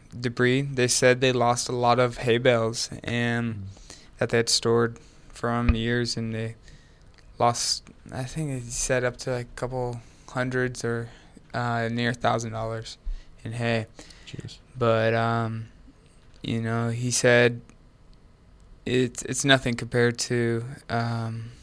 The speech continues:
Speaker 1: homes that were just taken
Speaker 2: Mm.
Speaker 1: all around. And that was, uh, Alejo M-, Morales. So
Speaker 2: Mm.
Speaker 1: he's one of the ranchers there, and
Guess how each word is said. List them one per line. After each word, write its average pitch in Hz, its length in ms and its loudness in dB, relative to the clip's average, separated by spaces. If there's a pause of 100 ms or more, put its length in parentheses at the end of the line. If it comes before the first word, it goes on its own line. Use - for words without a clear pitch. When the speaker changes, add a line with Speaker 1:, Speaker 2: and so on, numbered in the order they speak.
(500)
Speaker 1:
homes 123 560 0 (100)
that 117 120 0
were 117 100 -2
just 117 240 -4
taken 117 480 -2 (120)
Speaker 2:
Mm. 104 380 -8
Speaker 1:
all 117 160 4
around. 113 500 -2
And 123 140 0
that 131 80 8
was, 123 180 4
uh, 117 280 0 (100)
Alejo 117 360 -2
M-, 113 260 -6 (160)
Morales. 117 680 -2
So - 80 -6
Speaker 2:
Mm. 107 280 -4 (500)
Speaker 1:
he's 135 180 2
one 147 120 8
of 135 60 2
the 123 80 6
ranchers 113 420 2
there, 113 300 6
and 113 220 -2